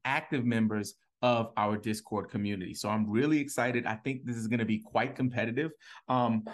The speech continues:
some of my league mates wanted me to, um, actually live stream the draft tonight, but I was thinking, like, if I, if I, <laughs> if I live stream the draft, like, y'all gonna know exactly what I'm gonna do. So what I'm gonna do is I'm gonna record this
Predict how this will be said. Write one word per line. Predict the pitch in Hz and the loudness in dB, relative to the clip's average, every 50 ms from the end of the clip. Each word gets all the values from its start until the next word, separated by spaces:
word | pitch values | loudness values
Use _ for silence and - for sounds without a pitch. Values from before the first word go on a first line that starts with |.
| - _ | -14 _
some | - - 156 147 151 | -2 0 0 2 2
of | 156 135 | 0 2
my | 147 143 127 120 117 117 117 - | 2 2 2 2 2 0 -2 -6
league | 120 117 127 147 165 156 135 | -6 0 0 0 0 0 -2
mates | 139 131 123 120 117 - 127 | 0 0 0 0 -2 -2 -2
wanted | 123 135 139 135 | 0 0 2 2
me | 127 127 127 123 123 123 - - | 2 2 2 2 0 -2 -4 -4
to, | 127 120 113 110 110 110 110 - _ _ _ _ _ _ | -4 -2 0 0 0 -2 -2 -6 _ _ _ _ _ _
um, | 113 107 107 - | -2 -2 -2 0
actually | - 120 127 127 127 - 135 120 113 110 | -2 -2 -2 -2 -4 -4 -2 0 0 -2
live | 107 104 107 117 127 143 151 147 127 123 | -2 0 0 2 2 2 2 0 -2 -4
stream | - - - 120 127 123 120 120 117 113 110 110 - - - _ _ _ - | -12 -12 -4 0 0 2 2 0 0 -2 -2 -4 -4 -8 -20 _ _ _ -6
the | 110 113 107 107 104 101 98 98 95 98 110 | -2 0 0 2 0 0 -2 -4 -8 -10 -8
draft | - 139 151 180 202 208 - - | -2 0 0 2 0 -2 -2 -2
tonight, | 123 110 107 101 98 95 95 - - _ _ _ _ _ _ _ _ 120 | 0 2 2 2 2 0 -4 -6 -10 _ _ _ _ _ _ _ _ -2
but | 120 120 113 | 0 0 2
I | 117 117 | 2 2
was | 113 117 110 - | 2 0 -2 -2
thinking, | - 143 151 160 143 - 120 110 107 | -2 0 0 0 0 0 0 0 2
like, | 104 101 98 92 - - | 0 0 -2 -4 -6 -8
if | 110 - - | -6 -2 0
I, | 127 127 117 - - - - | 0 0 -2 -4 -12 -8 -2
if | - 127 131 - | 0 0 2 4
I, | 147 175 165 151 120 - | 4 4 4 2 0 -2
<laughs> | |
if | - - - - - - | -2 -2 -2 -4 0 4
I | 170 170 | 4 6
live | 165 160 139 131 139 135 143 147 143 180 | 6 6 4 4 4 6 4 4 2 0
stream | - - - 156 156 151 143 | -6 -8 -2 -2 -2 0 0
the | 135 127 | 0 -2
draft, | 107 110 123 143 147 151 139 127 120 120 - | -2 2 4 6 6 8 8 6 4 2 2
like, | 113 113 113 110 | -2 0 0 2
y'all | 110 123 127 135 131 | 2 4 4 4 2
gonna | 117 120 117 110 107 | 0 -4 -4 -2 -2
know | 110 120 123 123 | 0 0 0 0
exactly | 117 113 110 107 113 120 123 120 120 123 113 | 0 -2 -4 -2 -2 -2 -2 -2 -4 -6 -4
what | 113 120 110 | -2 -2 -2
I'm | 107 104 | -2 -2
gonna | 101 95 95 - - | -2 -6 -8 -10 0
do. | 165 151 135 113 95 | 2 4 4 4 2
So | - - 101 92 92 92 - - - - - | -2 -4 -4 -4 -4 -6 -8 -12 -18 -18 -4
what | - 131 135 | -2 0 2
I'm | 135 127 | 4 4
gonna | 127 123 120 | 4 4 4
do | 113 147 156 147 | 4 6 6 6
is | 131 113 | 6 6
I'm | 123 120 | 4 2
gonna | 113 113 | 2 0
record | 107 110 110 107 - - 143 156 175 - 110 | 0 -2 -2 -4 -2 0 2 2 2 2 0
this | 156 143 143 147 147 - | 0 0 0 -2 -4 -8